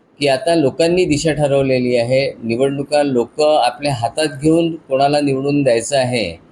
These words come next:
अशा प्रकारचा निर्णय आता लोकांनी घ्यायला सुरुवात केलेली आहे आणि तसं चित्र नागपुरातही नाही,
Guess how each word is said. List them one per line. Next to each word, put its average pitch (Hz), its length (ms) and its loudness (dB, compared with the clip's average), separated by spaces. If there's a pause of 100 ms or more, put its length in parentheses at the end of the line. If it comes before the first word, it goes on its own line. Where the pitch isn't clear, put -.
(580)
अशा 113 260 0
प्रकारचा 147 480 0
निर्णय 139 320 2
आता 139 200 0
लोकांनी 139 460 0
घ्यायला 131 640 2
सुरुवात 123 380 -2
केलेली 113 440 -2
आहे 101 320 -2 (160)
आणि 135 260 -4
तसं 135 200 -2
चित्र 135 460 -2 (420)
नागपुरातही 143 760 0
नाही, 147 280 0